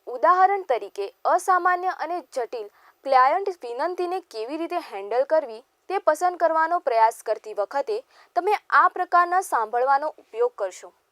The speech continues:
આ કૌશલ્યનો ઉપયોગ અન્ય લોકો દ્વારા આપવામાં આવતા ઉકેલોનું વિશ્લેષણ કરવા અને તમે સંમત થાઓ છો કે નહીં તે નક્કી કરવા માટે કરવાની જરૂર છે. આ કરવા માટે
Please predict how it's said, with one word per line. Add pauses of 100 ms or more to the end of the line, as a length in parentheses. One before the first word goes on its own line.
(280)
આ
કૌશલ્યનો
ઉપયોગ (260)
અન્ય
લોકો
દ્વારા
આપવામાં
આવતા (360)
ઉકેલોનું
વિશ્લેષણ
કરવા (300)
અને
તમે
સંમત
થાઓ
છો
કે
નહીં (480)
તે
નક્કી
કરવા
માટે
કરવાની
જરૂર
છે. (680)
આ
કરવા
માટે